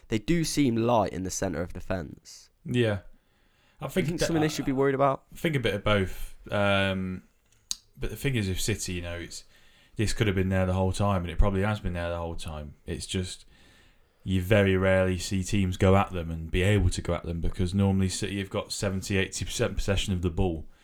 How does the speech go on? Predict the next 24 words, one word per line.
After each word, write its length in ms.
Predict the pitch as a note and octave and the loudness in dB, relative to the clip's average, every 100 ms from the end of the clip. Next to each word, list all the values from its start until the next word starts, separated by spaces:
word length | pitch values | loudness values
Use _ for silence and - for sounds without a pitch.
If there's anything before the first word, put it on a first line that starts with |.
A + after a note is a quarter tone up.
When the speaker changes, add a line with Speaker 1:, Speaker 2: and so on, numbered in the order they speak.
| - _ _ _ _ _ | -20 _ _ _ _ _
Speaker 2:
So 380 | - A2 G2 F2+ | -4 2 2 2
when 220 | F#2 F#2+ | 0 0
a 60 | F2 | 0
team 260 | - G2+ | 0 0
finally 380 | F2+ A2+ G#2 F#2+ | 0 0 0 0
does 200 | F#2 F#2+ | 0 -4
turn 300 | - G2 F#2 | -2 0 0
on 120 | F2 E2+ | 0 -2
them 180 | E2+ | -2
and 180 | F2 E2+ | -2 -2
sort 200 | E2+ F2+ | -2 -2
of 80 | F2+ | -2
get 140 | G2+ F#2 | 0 -2
in 80 | F#2 | -2
behind, 420 | F2+ F2+ F#2 F#2 | -2 2 2 2
make 160 | F#2 | 0
them 240 | F#2+ F#2 F2+ | 0 -2 0
runs, 360 | F2+ F2+ F2+ | 0 0 -2
sort 160 | - - | -6 -8
of 100 | F2+ | -8
drop 260 | - F#2 G#2 | -2 2 2
into 220 | F#2 F#2 | 0 -2
the 100 | F#2 | 6
pockets, 600 | - G#2 - F#2+ - - | 8 8 4 -2 -2 -10